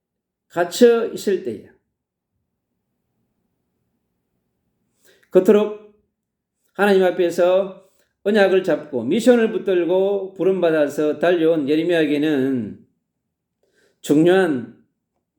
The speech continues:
거대한 장벽 앞에 직면해 있는 것을 볼 수 있습니다.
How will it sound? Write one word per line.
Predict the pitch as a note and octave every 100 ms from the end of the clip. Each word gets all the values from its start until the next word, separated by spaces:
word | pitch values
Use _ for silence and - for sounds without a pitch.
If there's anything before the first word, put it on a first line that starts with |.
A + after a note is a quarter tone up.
| _ _ _ _ _ _ _ _ _ _ _
거대한 | - D#3 F#3 F3+
장벽 | G3 A#3+ G#3 G3+ F3
앞에 | E3+ - E3 D#3+ C3
직면해 | - G3 G#3 G3
있는 | D3 C3+
것을 | B2+ A#2+ D#3+ E3
볼 | E3 D3+
수 | C#3+
있습니다. | B2 - -